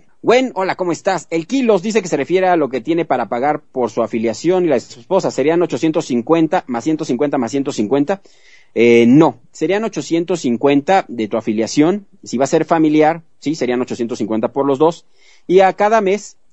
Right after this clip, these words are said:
ciento cincuenta pesos por cada uno, ¿sí? O sea que sí, más o menos. Lo que pasa es que el primer mes ya incluye, eh,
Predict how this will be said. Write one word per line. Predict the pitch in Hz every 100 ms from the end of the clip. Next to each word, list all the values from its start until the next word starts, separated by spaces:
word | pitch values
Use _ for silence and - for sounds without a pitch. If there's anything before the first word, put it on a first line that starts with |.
| _
ciento | _ - 123 123
cincuenta | 139 104 98 98 98
pesos | 90 - - _
por | 104 98
cada | 120 123 160
uno, | 185 143 - _ _ _ -
¿sí? | 123 165 160 _ - _ _
O | 110
sea | 139
que | 131
sí, | 131 151
más | 147
o | 151
menos. | 147 139
Lo | 127
que | -
pasa | 160 175
es | -
que | 147 - _ -
el | 131
primer | 151 185 196
mes | 190 170 -
ya | 143
incluye, | 143 151 147 160 160 -
eh, | 127 110 110 104 107